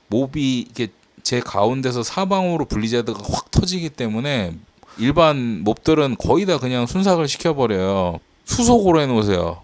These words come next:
무기를 수속성으로 해놓고 이거를 끼시게 되면은 그냥 입구 들어가실 때부터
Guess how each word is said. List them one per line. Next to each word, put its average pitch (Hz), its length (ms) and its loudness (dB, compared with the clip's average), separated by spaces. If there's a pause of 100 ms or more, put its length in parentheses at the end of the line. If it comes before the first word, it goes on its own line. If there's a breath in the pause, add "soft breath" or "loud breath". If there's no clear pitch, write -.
무기를 110 420 -2
수속성으로 139 720 2
해놓고 107 680 2 (360 soft breath)
이거를 127 440 6
끼시게 190 440 2
되면은 104 680 0 (360)
그냥 117 380 0 (400)
입구 127 400 4
들어가실 151 640 6
때부터 196 720 4